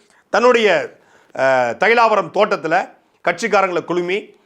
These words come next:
பொங்கல் வச்சாரு. அதுல அன்புமணி கலந்துக்கல அப்படிங்கிற சர்ச்சை உருவானது. ஒரு பக்கம் அன்புமணி தன்னுடைய பனையூர் வீட்டுல அவரு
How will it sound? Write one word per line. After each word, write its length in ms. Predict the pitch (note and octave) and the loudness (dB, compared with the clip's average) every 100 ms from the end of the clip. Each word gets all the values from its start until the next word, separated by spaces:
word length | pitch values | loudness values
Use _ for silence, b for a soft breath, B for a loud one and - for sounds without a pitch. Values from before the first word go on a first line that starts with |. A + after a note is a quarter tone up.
| b _ | b _
பொங்கல் 280 | G3+ A3 G3+ | 0 2 0
வச்சாரு. 260 | E3 F3+ | 0 2
அதுல 260 | A3+ G#3+ F3 | 2 2 2
அன்புமணி 320 | A3+ A#3 G#3+ | 0 0 -2
கலந்துக்கல 560 | G#3+ F#3+ G#3+ F#3+ F3 D3 | -2 -2 0 0 0 0
அப்படிங்கிற 280 | C#3+ F3 F#3 | -4 -2 -4
சர்ச்சை 320 | F3 D#3+ F3+ | -4 -4 -4
உருவானது. 480 | E3 D3 C3 A2 F#2+ b b | -4 -4 -4 -6 -14 b b
ஒரு 180 | - B3+ | 0 2
பக்கம் 140 | C4 G#3 | 2 0
அன்புமணி 640 | G3+ C4 D4 A#3+ G#3 G#3 | 0 -2 0 0 0 -4
தன்னுடைய 520 | G3 G#3+ A3 G3 E3 D3 | -2 2 2 4 2 2
பனையூர் 360 | F3 G#3+ G#3 | 0 2 0
வீட்டுல 440 | E3 E3+ D#3+ F3+ - b b | -2 -6 -2 -2 -4 b b
அவரு 600 | - G#3 A#3+ G#3+ E3 A#2+ | -2 2 4 4 2 -4